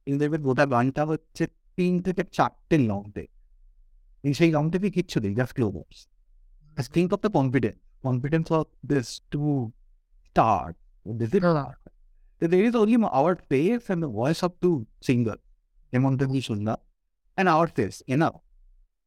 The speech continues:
Speaker 1: Now, point হচ্ছে শাহরুখ খান তার talent।
Speaker 2: You know, I'm confident of the audience as well, মানে তার
Speaker 1: হ্যাঁ, হ্যাঁ, হ্যাঁ, হ্যাঁ। তার,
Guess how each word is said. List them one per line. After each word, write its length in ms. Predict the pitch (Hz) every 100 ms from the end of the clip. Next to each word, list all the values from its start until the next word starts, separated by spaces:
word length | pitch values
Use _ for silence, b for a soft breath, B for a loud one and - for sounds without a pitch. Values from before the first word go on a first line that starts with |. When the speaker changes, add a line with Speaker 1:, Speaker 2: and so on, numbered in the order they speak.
| _ _ 180 - _ _ 104
Speaker 1:
Now, 80 |
point 300 | 95 151 165
হচ্ছে 160 | 185 185
শাহরুখ 280 | - 143 -
খান 140 | 160
তার 160 | 147 143 _
talent। 300 | 123 107 90 - _ _ _ _ _ _ _ _ _ _ -
Speaker 2:
You 60 |
know, 100 | 285 262
I'm 180 | 262
confident 400 | 180 208 262 262 _
of 80 | 254
the 160 | - 208
audience 420 | 190 220 262 226
as 120 | 254 180
well, 160 | 220 175 139
মানে 220 | 175 196
তার 240 | - 180 180
Speaker 1:
হ্যাঁ, 220 | 180 196
হ্যাঁ, 220 | 175 214
হ্যাঁ, 260 | 220 135 127
হ্যাঁ। 180 | 135 120 - - _ 214 -
তার, 140 | 180